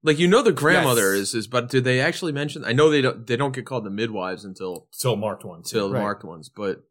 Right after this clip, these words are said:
Speaker 2: No, but I mean, the, the coven is at the end of three.
Speaker 1: Oh, that's right. Yeah, they're coming in
Speaker 2: Yeah,
Speaker 1: the, yeah.
Speaker 2: they're all there.
Speaker 3: Yeah,
Speaker 1: That's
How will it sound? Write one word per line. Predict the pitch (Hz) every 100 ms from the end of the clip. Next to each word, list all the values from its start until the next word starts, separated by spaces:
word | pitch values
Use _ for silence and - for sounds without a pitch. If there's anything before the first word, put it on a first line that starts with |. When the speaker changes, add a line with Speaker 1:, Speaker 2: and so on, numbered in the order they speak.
| -
Speaker 2:
No, | 185 180
but |
I | 196
mean, | 190 175
the, | 151
the | 165
coven | 202 254 220 165
is | 123 113 -
at | 139 139 98 _ _ -
the | 107 110
end | 117
of | 90 -
three. | 127 92 - _ _ _ -
Speaker 1:
Oh, | 120
that's | 131 131
right. | 117
Yeah, | 117
they're | 113 113
coming | 123 113
in | 175
Speaker 2:
Yeah, | 101
Speaker 1:
the, | 95
yeah. | 104
Speaker 2:
they're | 175
all | 202 170
there. | 160 120
Speaker 3:
Yeah, |
Speaker 1:
That's | 113